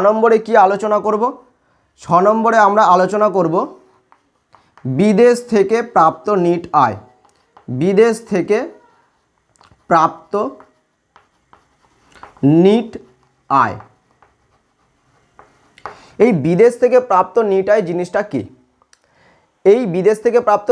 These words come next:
নিট আয় এটা আমরা ওপেন ইকোনমির ক্ষেত্রে দেখতে পাই। ওপেন ইকোনমি কি বললাম একটু আগেই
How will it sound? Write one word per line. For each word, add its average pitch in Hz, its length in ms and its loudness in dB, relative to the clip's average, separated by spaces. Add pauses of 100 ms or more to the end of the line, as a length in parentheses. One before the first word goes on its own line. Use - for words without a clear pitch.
(100)
নিট 214 180 -2
আয় 156 180 2 (380)
এটা 208 200 2 (100)
আমরা 214 160 0 (160)
ওপেন 240 260 2 (160)
ইকোনমির 214 500 -4
ক্ষেত্রে 190 320 -4
দেখতে 170 300 -2
পাই। 104 160 -4 (500)
ওপেন 196 300 2
ইকোনমি 240 420 -2
কি 214 160 -8
বললাম 220 320 0 (220)
একটু - 220 -4
আগেই 220 260 0